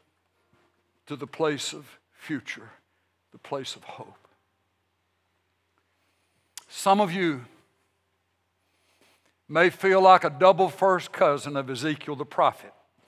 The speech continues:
in the place where you're standing.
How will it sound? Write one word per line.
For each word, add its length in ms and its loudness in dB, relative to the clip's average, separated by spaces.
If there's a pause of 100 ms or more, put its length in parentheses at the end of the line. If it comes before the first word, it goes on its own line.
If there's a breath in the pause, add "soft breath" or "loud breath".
(1800)
in 100 -12
the 60 -10
place 360 -6
where 80 -8
you're 120 -10
standing. 480 -10